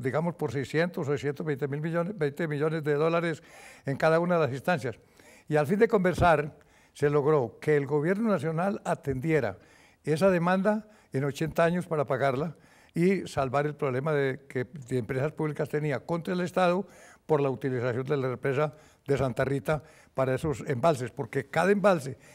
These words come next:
que sea de Jaguas, eh, San Carlos, y no recuerdo el otro, eran tres que tenían que hacerlos, entonces ya estaba hecho el embalse, y entonces eso primó en el gobierno nacional y al fin se logró un acuerdo favorable para pagar en ochenta años.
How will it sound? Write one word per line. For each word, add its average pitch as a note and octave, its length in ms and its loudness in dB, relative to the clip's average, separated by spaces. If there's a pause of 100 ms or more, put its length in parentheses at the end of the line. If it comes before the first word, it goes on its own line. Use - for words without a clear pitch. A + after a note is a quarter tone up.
(100)
que D3 120 0
sea D3+ 180 2
de C3 160 0
Jaguas, C#3 540 0 (400)
eh, C3+ 280 2
San B2+ 180 -4
Carlos, D3+ 420 0 (560)
y B2 180 -2
no C3+ 120 -2
recuerdo D3 260 2
el D3 80 2
otro, D#3 280 -2
eran E3+ 240 0
tres E3+ 300 0 (160)
que C#3+ 100 -2
tenían C3 280 -2
que E3 100 -2
hacerlos, D3+ 320 0
entonces C#3+ 520 -6
ya E3 60 0
estaba E3 220 0
hecho D#3+ 160 -2
el F3+ 60 0
embalse, F3 400 0 (340)
y B2 60 -4
entonces D3 280 -2
eso E3+ 260 2
primó E3 440 2
en C3 80 0
el C3+ 80 -2
gobierno D3 280 -2
nacional F3 440 -2 (300)
y B2+ 60 -2
al B2 100 0
fin B2+ 160 -6
se C#3+ 60 -4
logró C3+ 260 -2
un C#3 140 -4
acuerdo D#3 460 -2 (220)
favorable D#3+ 560 4
para C3 240 -2
pagar B2 220 -2
en B2 80 -4
ochenta B2 360 -6
años. F#2+ 320 -8